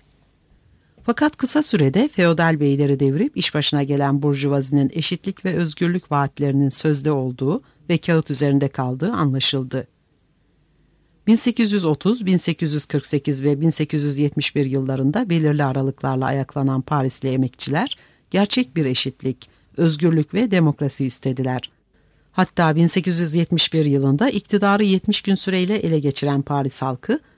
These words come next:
Komün adındaki yerel yönetim organlarıyla doğrudan demokrasi adı verilen yönetim biçiminin örneklerini sergiledi.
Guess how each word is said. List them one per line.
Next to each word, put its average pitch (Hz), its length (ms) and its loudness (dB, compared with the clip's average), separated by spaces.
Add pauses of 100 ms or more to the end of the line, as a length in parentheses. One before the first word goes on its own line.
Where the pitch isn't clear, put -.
(140)
Komün 175 320 6
adındaki 143 580 -2
yerel 151 380 2
yönetim 139 400 2
organlarıyla 135 760 -2 (320)
doğrudan 214 500 4
demokrasi 208 500 0
adı 147 220 0
verilen 139 300 0
yönetim 147 520 0
biçiminin 147 420 0
örneklerini 143 600 0
sergiledi. 131 720 -4